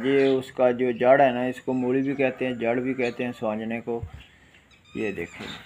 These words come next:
ये स्वांजना मैं एक दफ़ा फिर रात को लेके आया था, तो दिखा देता हूँ स्वांजना आपको, ये वाला स्वांजना। इसके पत्ते भी काम करते हैं, लेकिन यहाँ आपको इसकी मूली चाहिए, इसकी जड़ चाहिए आपको।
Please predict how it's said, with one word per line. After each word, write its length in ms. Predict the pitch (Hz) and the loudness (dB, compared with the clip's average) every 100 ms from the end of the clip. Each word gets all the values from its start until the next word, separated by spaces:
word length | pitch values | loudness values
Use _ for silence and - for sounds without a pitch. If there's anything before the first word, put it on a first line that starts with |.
| - - - - - - - _ _ | -20 -20 -20 -20 -20 -20 -20 _ _
ये 160 | 135 135 | -6 -6
स्वांजना 440 | 135 123 127 135 131 | -4 -4 -2 0 0
मैं 200 | 127 127 | 0 0
एक 140 | 127 | -2
दफ़ा 220 | 123 127 127 | -4 -4 -4
फिर 200 | 131 135 | -6 -4
रात 280 | 135 123 123 | -2 -2 -6
को 80 | 127 | -8
लेके 280 | 127 127 | -8 -4
आया 220 | 117 110 117 | 0 0 0
था, 160 | 131 127 - - - | -2 -10 -12 -16 -10
तो 420 | 113 113 110 92 - | -8 -8 -8 -12 -16
दिखा 300 | - - 107 98 | -16 -8 -8 -8
देता 280 | 110 - | -10 -12
हूँ 120 | 117 127 | -12 -12
स्वांजना 460 | - 110 104 113 | -12 -12 -10 -10
आपको, 320 | 104 101 - 104 | -8 -10 -12 -16
ये 160 | 104 | -12
वाला 220 | 104 98 95 | -10 -10 -12
स्वांजना। 480 | - 90 85 82 90 - - _ - _ _ _ - - - - - - _ - - - - - | -16 -20 -18 -20 -20 -20 -20 _ -20 _ _ _ -20 -18 -20 -20 -20 -20 _ -20 -20 -20 -20 -8
इसके 300 | 135 - 147 | -8 -4 -4
पत्ते 360 | 139 147 - 156 | -2 -2 2 2
भी 120 | 151 | 4
काम 260 | 143 139 135 | 4 2 2
करते 260 | 135 131 | 0 2
हैं, 80 | 147 | 2
लेकिन 260 | 143 139 143 | 2 2 0
यहाँ 380 | 143 139 139 139 | 2 2 4 2
आपको 240 | 120 131 | 0 0
इसकी 260 | 135 135 143 | -2 0 -4
मूली 280 | 139 127 131 | -2 -2 -2
चाहिए, 440 | 127 107 110 113 117 | -2 -4 -2 -4 -4
इसकी 280 | - - 120 | -6 -8 -2
जड़ 240 | 131 131 | 2 2
चाहिए 440 | 123 101 101 104 101 | 0 -8 -8 -10 -10
आपको। 340 | 92 - - | -12 -14 -20